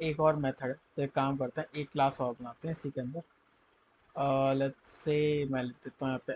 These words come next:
another class, another class dot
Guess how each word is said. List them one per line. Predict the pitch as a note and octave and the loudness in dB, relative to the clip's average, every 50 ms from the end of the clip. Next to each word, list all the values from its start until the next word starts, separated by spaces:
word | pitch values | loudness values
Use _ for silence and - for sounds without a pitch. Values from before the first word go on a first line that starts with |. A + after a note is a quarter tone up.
| - B2+ | -4 -4
another | C3 B2 A#2+ A#2+ A#2+ B2+ B2 - | -4 -4 -4 -4 -6 -6 -6 -6
class, | - C#3 D3 E3 F#3 F#3+ - - - - - - - - - - - _ _ _ - - C3+ | -6 -6 -6 -4 -4 -6 -8 -12 -18 -18 -18 -20 -20 -20 -20 -20 -20 _ _ _ -14 -10 -8
another | B2+ B2 A#2+ A#2+ A#2+ - - D#3+ E3+ F3+ F3 - - _ _ _ _ _ - - - - - - - - _ _ _ _ _ _ _ _ _ _ _ _ _ _ _ _ _ - _ - - - _ _ _ _ _ - - - - - - | -8 -6 -6 -8 -10 -10 -6 -4 -4 -4 -6 -8 -16 _ _ _ _ _ -20 -20 -20 -20 -20 -20 -20 -20 _ _ _ _ _ _ _ _ _ _ _ _ _ _ _ _ _ -20 _ -20 -20 -20 _ _ _ _ _ -18 -18 -18 -18 -12 -4
class | D#3 D#3 D#3+ E3 E3+ F3+ - - - - - - - - - - - - _ _ _ _ - | -2 0 2 2 0 0 -2 -6 -14 -20 -20 -20 -20 -20 -20 -20 -20 -20 _ _ _ _ -4
dot | C3+ B2 B2 B2 B2 A#2+ B2 B2 | -2 -2 0 0 -2 -2 -2 -4